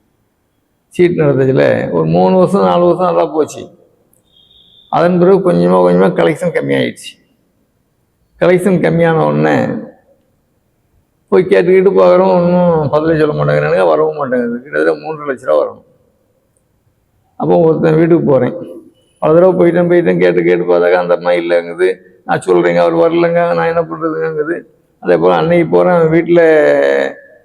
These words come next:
செருப்பு கிடக்கு. ஆனா அது சொ-, அந்த அம்மா,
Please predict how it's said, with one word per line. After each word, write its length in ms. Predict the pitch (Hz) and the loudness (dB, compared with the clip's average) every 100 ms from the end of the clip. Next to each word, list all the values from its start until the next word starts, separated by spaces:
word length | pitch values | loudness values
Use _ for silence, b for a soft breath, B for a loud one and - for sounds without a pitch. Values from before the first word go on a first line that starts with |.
| _ _ | _ _
செருப்பு 340 | - 180 185 | -2 0 2
கிடக்கு. 300 | 165 139 120 - - - _ _ _ _ _ _ _ _ _ | 2 2 -2 -6 -10 -20 _ _ _ _ _ _ _ _ _
ஆனா 160 | - 180 | -4 0
அது 200 | 180 165 | 2 2
சொ-, 260 | 160 180 170 | 2 2 2
அந்த 200 | 165 160 | 2 0
அம்மா, 200 | 165 | 2